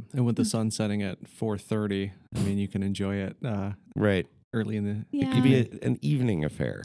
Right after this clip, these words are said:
Speaker 1: Yeah.
Speaker 2: It's a new, it's still new, different light event happening in the city.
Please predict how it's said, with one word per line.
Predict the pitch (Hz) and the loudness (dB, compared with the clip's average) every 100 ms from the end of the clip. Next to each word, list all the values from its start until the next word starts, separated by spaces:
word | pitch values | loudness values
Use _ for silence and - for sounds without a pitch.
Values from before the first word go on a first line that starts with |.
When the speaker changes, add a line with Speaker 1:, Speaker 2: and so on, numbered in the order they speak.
| - | -6
Speaker 1:
Yeah. | 117 320 | -4 -4
Speaker 2:
It's | 311 | -4
a | 330 | 0
new, | 285 269 262 262 262 262 - - | 4 4 4 4 2 0 -8 -6
it's | 262 | -4
still | - 302 285 | -2 2 4
new, | 233 220 226 226 233 | 4 4 4 2 0
different | - 226 226 220 226 - - - | -2 0 2 2 0 -4 -12 -2
light | 220 202 196 - | 0 2 0 0
event | 202 196 190 202 208 | 0 2 2 0 -2
happening | 196 - 196 185 | -4 0 2 4
in | 185 | 4
the | 185 | 2
city. | - 175 175 175 | -2 -2 0 -2